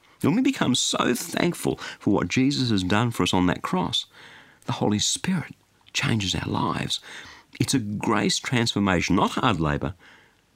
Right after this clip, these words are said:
and it was always meant to be. To be perfectly honest with you, I, I love my job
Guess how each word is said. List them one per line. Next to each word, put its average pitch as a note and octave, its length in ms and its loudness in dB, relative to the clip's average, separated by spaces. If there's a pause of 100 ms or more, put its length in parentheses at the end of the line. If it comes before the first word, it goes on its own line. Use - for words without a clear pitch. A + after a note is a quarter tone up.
(100)
and - 100 -6
it - 60 -6
was F2+ 120 -4
always C#3 380 0
meant F#2 200 0
to - 80 -4
be. G#2+ 340 -4 (1160)
To E3 80 4
be A#3 160 2
perfectly D3+ 500 0
honest E2+ 320 2
with C#2+ 100 0
you, D2 160 0
I, - 120 -2 (380)
I - 120 0
love G#2 220 0
my D#2 160 -2
job - 300 -4